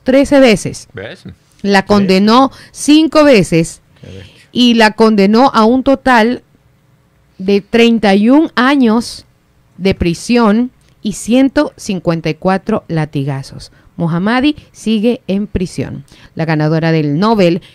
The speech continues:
Speaker 1: que está cumpliendo una condena de dieciséis años de cárcel en Evin, recibió este año el premio Guillermo Cano a la libertad de prensa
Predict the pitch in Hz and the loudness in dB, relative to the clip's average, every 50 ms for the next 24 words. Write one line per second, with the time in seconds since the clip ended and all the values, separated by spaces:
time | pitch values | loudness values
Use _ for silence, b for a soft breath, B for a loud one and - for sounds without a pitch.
0 | b _ - 147 - - - 156 - 175 170 156 - 165 165 165 165 160 160 156 | b _ -10 -10 -8 -6 -8 -6 -4 -4 -6 -6 -4 -4 -4 -2 -2 -2 -2 -2
1 | 160 156 - 160 151 156 165 160 165 160 147 151 147 143 143 143 - - 139 - | -4 -6 -4 -4 -4 -2 -2 -2 -2 -2 -2 -2 -2 -2 -4 -6 -6 -8 -10 -6
2 | 160 160 - - - 180 175 160 156 147 151 143 135 - 185 180 180 175 - 160 | -6 -6 -6 -8 -8 -6 -4 -4 -4 -4 -4 -6 -6 -4 -4 -2 -2 -2 -4 -4
3 | 151 160 160 B B B B B - 170 165 - - 175 175 185 214 240 277 294 | -6 -6 -6 B B B B B -4 -2 -2 -2 -4 -4 -2 0 0 2 0 0
4 | 294 B B B B B B 185 180 175 175 170 - - 170 165 170 180 185 190 | -2 B B B B B B -6 -2 0 0 0 0 0 -2 0 2 2 2 2
5 | 180 - - 185 180 185 185 185 196 202 220 233 - - 185 160 - - - 180 | 0 -2 -2 -2 -2 0 0 -2 -2 -2 -2 -4 -4 -4 -4 -4 -4 -4 -4 -2
6 | 180 180 185 185 190 190 190 185 180 131 151 175 175 180 156 147 180 185 196 196 | -2 -2 -2 0 0 0 2 0 0 -2 -4 -6 -6 -6 -2 -2 0 0 0 -2
7 | 190 175 - - 208 202 196 196 - - - 185 170 156 160 151 151 147 143 - | -4 -6 -4 -4 -2 0 0 0 -2 -2 -4 -4 -2 -2 -2 -2 -2 -4 -4 -4
8 | 165 160 160 165 160 - 165 180 190 185 - - 220 208 - | -6 -4 -4 -6 -6 -4 -6 -4 -4 -6 -6 -6 -6 -6 -8